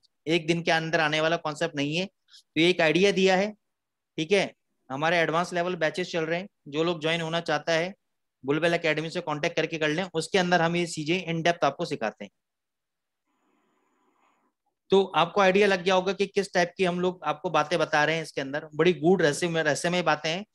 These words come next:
कि किस तरीके से हम लोग एंट्री लेते हैं, और ये एंट्री किसी को नहीं पता होती, इस टाइप की एंट्रीज बहुत कम लोगों को पता होती, ये तरीके बहुत कम लोगों को पता है, ठीक है ना।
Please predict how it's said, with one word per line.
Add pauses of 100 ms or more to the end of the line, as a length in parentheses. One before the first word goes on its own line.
(220)
कि
किस
तरीके
से
हम
लोग
एंट्री
लेते
हैं, (320)
और
ये
एंट्री
किसी
को
नहीं
पता
होती, (200)
इस
टाइप
की
एंट्रीज
बहुत
कम
लोगों
को
पता
होती, (1400)
ये
तरीके
बहुत
कम
लोगों
को
पता
है, (1000)
ठीक
है
ना।